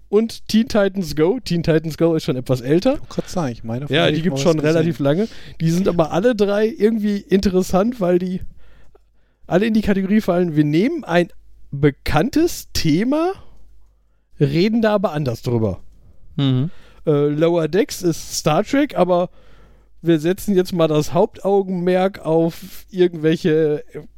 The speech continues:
Speaker 1: äh, äh, im Deutschen sind's, sind's, sind's wahrscheinlich Fähnriche, ich glaube, Fähnrich.
Speaker 3: Ensigns.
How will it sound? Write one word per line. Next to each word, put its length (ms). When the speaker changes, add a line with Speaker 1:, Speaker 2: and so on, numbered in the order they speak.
Speaker 1:
äh, 160
äh, 40
im 140
Deutschen 320
sind's, 260
sind's, 240
sind's 460
wahrscheinlich 480
Fähnriche, 840
ich 140
glaube, 340
Fähnrich. 760
Speaker 3:
Ensigns. 840